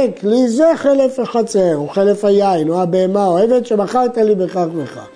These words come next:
כיוון שהגביה המוכר את הכלי וקנהו, קנה הלוקח אותו, הקרקע, אותם המיטלטלים, ועל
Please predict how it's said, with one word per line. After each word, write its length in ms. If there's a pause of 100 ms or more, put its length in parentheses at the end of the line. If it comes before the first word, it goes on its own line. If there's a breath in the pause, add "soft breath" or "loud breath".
(300 loud breath)
כיוון 420
שהגביה 440
המוכר 420
את 120
הכלי 440
וקנהו, 720 (280 loud breath)
קנה 300
הלוקח 540
אותו, 300
הקרקע, 500
אותם 340
המיטלטלים, 680
ועל 140